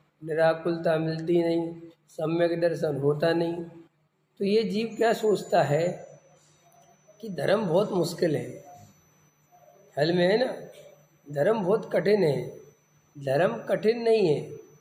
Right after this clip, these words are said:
धर्म जब हम करते ही नहीं,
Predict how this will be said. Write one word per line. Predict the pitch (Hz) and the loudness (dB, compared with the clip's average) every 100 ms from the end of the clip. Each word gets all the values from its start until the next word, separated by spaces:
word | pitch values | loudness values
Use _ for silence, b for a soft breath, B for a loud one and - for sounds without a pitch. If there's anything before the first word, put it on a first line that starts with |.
| _ _ _ _ _ _ - - _ _ | _ _ _ _ _ _ -20 -20 _ _
धर्म | 156 139 139 208 220 | -10 -4 0 0 2
जब | 240 233 | 0 0
हम | 233 - | -2 0
करते | 190 165 - | 0 0 2
ही | 214 240 | 2 2
नहीं, | 196 160 160 | 0 0 -2